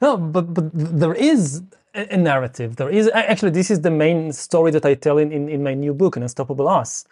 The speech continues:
um, which is aimed at, at kids, but to give them the understanding that their identity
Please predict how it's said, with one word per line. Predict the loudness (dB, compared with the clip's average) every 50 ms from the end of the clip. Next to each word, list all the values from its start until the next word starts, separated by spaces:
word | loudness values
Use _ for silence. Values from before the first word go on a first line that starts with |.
| _ _ _ _ _ _ _ _ _ -2
um, | 0 2 2 2 2 0 0
which | 0 0 0 0 0
is | -4 -6 -6 -10 -10 -4 -2
aimed | 0 2 2 2 2
at, | 2 2 0
at | -2 -6 -6 -2
kids, | 0 2 2 2 0 -2 -6 -8 -10 -10 -12 -14
but | -12 -6 -2 -2 -2 -2 _ -16 -20 -20 _ _ _ _ _ _ _ _ _ _ _ _ -8
to | -8 -8 -8 _
give | -2 0 2 2 2 2 0
them | 2 2 2 2 2 0 -4 -6
the | -2 0 0 2 2 2 0 -2 -4 _ _ _ _ _ _ _ _ 0
understanding | 2 2 4 2 2 0 -2 -2 -2 0 0 2 2 2 0 0 -4 -6 _ _ _ _ _ _ _ _ _ _ _ _ -12
that | -10 -6 -2 2 2 2 2 0 -6 -12 -12 -12 -14 _ _ _ _ _ _ _ _ _ _ _ _ -10
their | -2 2 4 4 4
identity | 4 2 2 2 2 2 2 2 0 -2 -2 0 0 2 2 0 -2